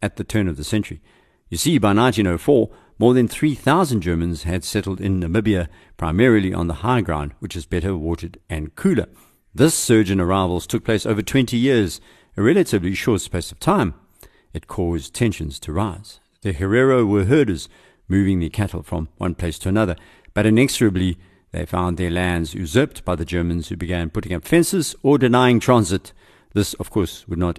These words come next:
end well. The Herero had been assembling a sizable arsenal of weapons, and it was these they used on January twelfth, nineteen oh four,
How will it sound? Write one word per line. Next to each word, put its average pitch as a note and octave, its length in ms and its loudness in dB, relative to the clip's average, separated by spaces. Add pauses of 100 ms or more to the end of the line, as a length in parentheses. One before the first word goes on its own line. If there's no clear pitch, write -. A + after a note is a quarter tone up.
(100)
end F2+ 300 0
well. F2 340 -2 (300)
The G#2 140 0
Herero B2 480 6
had A2+ 140 2
been A2+ 180 4
assembling A#2 420 4
a G2+ 60 2
sizable G2 560 0 (100)
arsenal G#2 520 0
of D2 100 -6
weapons, G#2 580 0 (400)
and G#2 120 2
it F2+ 80 -2
was F2+ 240 -2
these A2+ 360 2
they F#2 120 0
used G2+ 420 2
on F2 220 -2
January F#2 340 -2
twelfth, - 400 -6
nineteen F2+ 320 -2
oh D#2 100 -4
four, G2+ 360 0